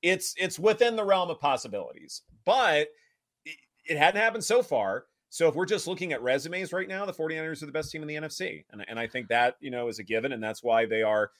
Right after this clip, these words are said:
three and a half point favorites against the Dallas Cowboys with that defense. Still, though, it feels like a sharp number, Aaron.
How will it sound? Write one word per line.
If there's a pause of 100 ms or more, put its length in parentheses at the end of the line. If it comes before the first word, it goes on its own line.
(280)
three
and
a
half
point
favorites (220)
against
the (120)
Dallas
Cowboys
with
that (180)
defense. (400)
Still,
though, (100)
it (100)
feels
like
a
sharp
number,
Aaron.